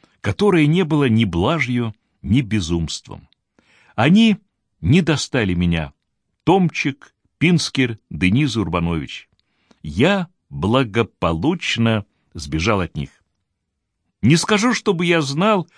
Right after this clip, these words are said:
что делаю, но какое это имеет значение? В голове было пусто и чисто, ни тени сожаления, раскаяния, тревоги. Я был с прелестной подругой.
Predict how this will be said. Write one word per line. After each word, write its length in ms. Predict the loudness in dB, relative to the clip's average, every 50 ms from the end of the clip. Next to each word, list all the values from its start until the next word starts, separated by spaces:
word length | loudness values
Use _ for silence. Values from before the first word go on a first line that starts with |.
| _ _ -20 -12
что 280 | -10 -10 -2 2 2 2
делаю, 600 | 2 2 0 0 2 2 2 0 0 -2 -6 -14 _ _ _ _ _ _ _ _ _ _ _ _ _ _ _ _ _
но 160 | -2 -2 0
какое 400 | 2 0 -2 -2 0 -2 -2 -2
это 200 | -4 -6 -6 -6
имеет 280 | -6 -6 -6 -6 -8 -6
значение? 720 | -4 -4 -4 -4 -4 -6 -8 -6 -6 -6 -6 -8 -10 -16 _ _ _ _ _ _ _ -20 -20 -20 -12
В 100 | -10 -6
голове 400 | 0 2 4 4 6 6 6 4
было 300 | 4 4 4 6 6 4
пусто 800 | 2 0 2 2 2 2 2 -2 -4 -8 -6 -6 -6 -6 -6 -8 _ _
и 180 | _ -8 -8 -6
чисто, 720 | -4 -2 -2 0 0 0 -2 -4 -4 -2 -2 -2 -2 -4 -10 _ _ _ _ _ _ _ _ _ -2
ни 240 | 2 4 6 6 4
тени 400 | 4 4 2 4 4 6 4 2
сожаления, 800 | 2 2 0 2 4 4 4 4 4 4 4 4 2 2 2 2
раскаяния, 1000 | 0 0 -2 -2 -2 2 4 4 4 4 4 2 2 2 2 2 2 0 -2 -6 _ _ _ _
тревоги. 640 | -10 -4 -2 0 2 2 2 0 0 -2 -6 -10 -10 -12 _ _ _ _ _ _ _ _ _ _ _ _ _
Я 200 | -6 -4 -4 -2
был 380 | 2 2 2 2 2 -2 -4 _ _ _ _ _ _ _ _ _
с 180 | -14 -14 -12 -8
прелестной 640 | -6 -6 -4 -2 -2 -2 -2 -2 -4 -6 -8 -8
подругой. 540 | -8 -10 -12 -10 -8 -8 -8 -10 -12 -20